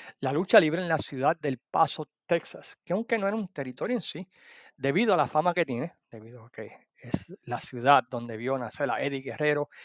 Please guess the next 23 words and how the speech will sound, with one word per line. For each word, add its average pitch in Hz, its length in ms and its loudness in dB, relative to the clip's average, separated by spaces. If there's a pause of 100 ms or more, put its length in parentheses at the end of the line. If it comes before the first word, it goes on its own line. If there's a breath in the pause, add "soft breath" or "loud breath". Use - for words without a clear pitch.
(220 loud breath)
y 135 100 -8
donde 127 220 -2
la 127 60 -2
familia 143 400 2
Guerrero, 139 360 2
pues, 131 180 -4
estableció 165 640 0
sus - 200 -4 (140)
primeros 165 420 4
inicios 151 360 -4
en 123 60 -6
el 131 60 -6
mundo 147 260 -8
de 151 60 -2
la 147 100 0
lucha 139 220 -6
libre, 135 200 -6
y 92 40 -8
estamos 120 300 -10
hablando 127 260 -6
de 117 120 -4
Gori 127 300 -2
Guerrero, 127 500 -2